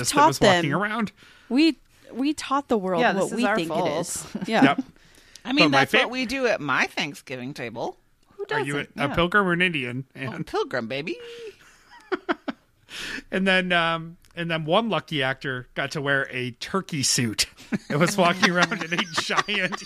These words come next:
Speaker 1: human-sized
Speaker 3: And then they
Speaker 1: turkey.
Speaker 3: murdered him and ate him.
Speaker 1: <laughs> Um, you joke, but somebody told us that we had actually missed that as a
Speaker 3: <gasps>
Speaker 1: display in the lobby earlier in the day where they did kill the giant turkey.
Speaker 3: Oh.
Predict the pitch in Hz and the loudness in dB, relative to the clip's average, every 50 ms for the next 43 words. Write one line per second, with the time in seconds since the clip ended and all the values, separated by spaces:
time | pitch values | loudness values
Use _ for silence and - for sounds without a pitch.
0 | - - 190 175 185 185 - - - 175 - - - - 196 196 196 196 190 190 | -4 -4 -4 -4 -4 -4 -4 -4 -2 -2 -2 -2 -2 -2 -2 0 0 0 2 0
1 | 190 190 190 185 185 175 180 180 190 196 196 202 208 208 208 208 208 202 202 185 | 0 0 2 0 2 2 2 2 2 2 2 2 2 2 2 2 2 0 -2 -2
2 | 165 - - 175 170 165 170 190 202 202 208 220 233 262 - - - - - - | -4 -6 -6 -6 -6 -4 0 0 0 0 2 0 -2 -2 -2 -4 -4 -4 -6 -2
3 | - 392 - - - 453 - - - - 370 349 - - - - - - - 202 | -4 -6 -4 0 2 2 2 2 0 -6 -6 -6 -6 -12 -16 -18 -16 -4 0 0
4 | 208 196 190 196 202 170 185 220 220 165 - 226 240 220 147 139 - - _ _ | 2 2 0 -2 -6 -8 -8 -8 -8 -4 -2 0 0 0 -2 -6 -12 -16 _ _
5 | _ _ 156 170 160 151 - - _ - - 190 190 196 196 202 - - 196 175 | _ _ -6 -4 -4 -4 -4 -8 _ -2 0 0 2 2 0 0 0 -2 -4 -2
6 | 180 170 - - - 143 156 160 156 156 160 165 160 - - 147 139 135 151 165 | -2 -4 -4 -6 -8 -4 -2 -2 0 2 2 0 0 -2 -6 -6 -6 -4 -4 -6
7 | - - - - 156 131 127 127 - - - 135 131 131 127 127 - - 143 - | -6 -8 -6 -4 -2 -2 -2 -4 -6 -4 -2 0 0 0 -2 -2 0 -2 -2 -2
8 | - - 160 147 143 143 139 135 131 127 131 135 143 139 131 123 127 131 131 131 | 0 0 2 2 4 2 2 0 0 2 2 2 2 2 -2 -4 -4 -4 -2 -2
9 | 127 131 127 123 123 120 135 127 135 135 123 123 120 123 127 120 113 - 143 151 | -2 -2 -2 -4 -2 0 0 2 2 0 0 -4 -4 -4 -4 -4 -2 -2 -2 -2
10 | 147 - - - - 135 123 120 113 117 113 117 131 123 120 113 117 - 180 175 | -4 -8 -10 -4 -4 -2 -2 -4 -6 -6 -2 -2 0 0 0 -2 -4 -2 -2 -2
11 | - - - 339 320 - 277 254 233 214 202 196 185 180 175 170 170 165 160 156 | 0 0 -2 0 0 0 -2 -2 -4 -6 -6 -6 -8 -8 -6 -6 -6 -8 -8 -10
12 | 151 151 147 147 | -10 -10 -10 -8